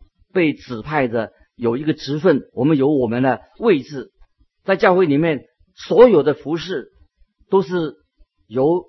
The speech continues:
神的圣灵直接来引导我们。我们借着圣灵的洗，我们已经归入在耶稣基督的身体里面，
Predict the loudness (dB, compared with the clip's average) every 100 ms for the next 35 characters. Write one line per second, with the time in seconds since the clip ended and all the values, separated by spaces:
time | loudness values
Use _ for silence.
0 | _ -8 -2 0 2 2 0 2 0 -2
1 | -6 _ _ _ -16 -16 -8 -6 -4 -6
2 | -6 -10 -10 -2 4 4 4 0 -4 -8
3 | -12 _ _ -14 0 4 6 6 4 4
4 | 4 4 4 2 0 -2 -2 -10 -12 -10
5 | -10 -10 _ _ _ -14 0 4 4 6
6 | 4 2 -2 _ _ -20 _ 0 2 2
7 | 2 0 -2 _ _ -2 0 0 -2 0
8 | 2 2 0 -4 -6 -4 -4 -2 0 0
9 | 0 -6 -2 -4 -4